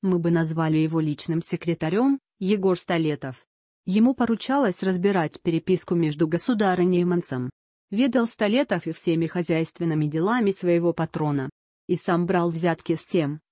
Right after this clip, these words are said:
чтобы чья-либо просьба быстрее дошла до ушей государыни. К тому же Столетов был болтлив, да ещё любил прихвастнуть своей близостью к сильным мира сего.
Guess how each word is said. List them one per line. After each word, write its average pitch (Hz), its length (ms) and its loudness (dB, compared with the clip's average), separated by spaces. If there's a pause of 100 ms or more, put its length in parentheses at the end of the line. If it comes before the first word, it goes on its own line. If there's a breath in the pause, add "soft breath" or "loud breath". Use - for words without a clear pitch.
чтобы 208 340 0
чья-либо 208 540 0
просьба 233 420 0
быстрее 202 420 0
дошла 185 380 -2
до 175 140 0
ушей 190 320 0
государыни. 156 760 -2 (400)
К - 60 -10
тому 190 300 4
же 180 120 0
Столетов 220 540 0
был 196 200 2
болтлив, 202 480 0 (280)
да 185 220 2
ещё 214 300 4
любил 196 320 2
прихвастнуть 170 680 -2
своей 160 320 0
близостью 170 640 -2
к - 60 -10
сильным 190 440 2
мира 254 220 2
сего. 160 400 -4